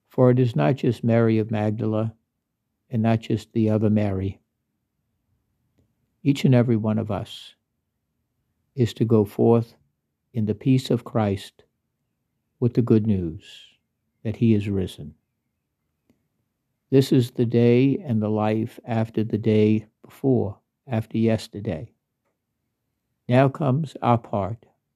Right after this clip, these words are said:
our challenge, to witness, to give testimony by our thoughts, our words, and our actions, that what we believe what we trust, what we say,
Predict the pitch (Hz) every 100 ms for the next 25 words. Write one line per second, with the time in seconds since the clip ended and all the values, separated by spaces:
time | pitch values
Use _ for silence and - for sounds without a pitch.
0 | _ 120 113 - 107 90 98 110 127 -
1 | _ _ _ _ _ _ _ _ _ _
2 | - 127 120 120 - 104 - - - _
3 | _ _ _ - 120 123 113 - 127 -
4 | 110 98 90 71 - _ _ _ _ _
5 | _ _ _ _ _ _ _ - 113 107
6 | 101 - 120 123 131 - - 110 101 110
7 | 117 127 131 - 120 117 117 104 107 -
8 | 104 101 - _ _ _ _ _ _ _
9 | _ _ _ _ _ _ _ 123 110 117
10 | 120 131 123 123 113 117 123 135 147 -
11 | - _ _ - 104 110 104 - 107 120
12 | - - _ _ _ _ _ _ _ _
13 | _ _ 107 98 - 107 - 120 120 135